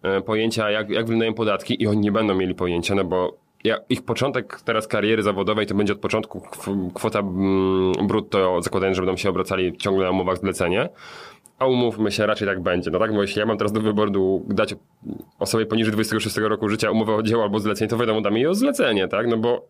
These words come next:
opłaca się bardziej nagle. Tak się zmieniły, e, te przepisy. I ta osoba ciągle będzie dostawała kwotę brutto.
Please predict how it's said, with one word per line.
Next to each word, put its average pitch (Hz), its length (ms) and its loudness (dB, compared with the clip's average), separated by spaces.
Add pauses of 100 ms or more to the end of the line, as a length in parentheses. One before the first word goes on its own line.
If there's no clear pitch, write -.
opłaca 101 320 -2
się 131 120 0
bardziej 104 360 0
nagle. 87 300 0 (400)
Tak 110 140 -2
się 110 80 0
zmieniły, 98 500 2 (440)
e, 90 580 0
te 98 80 -2
przepisy. 117 480 -2 (480)
I 113 80 0
ta 165 120 0
osoba 147 220 0
ciągle 156 220 2
będzie 139 120 0
dostawała 131 280 0
kwotę 120 220 -2
brutto. 92 520 -2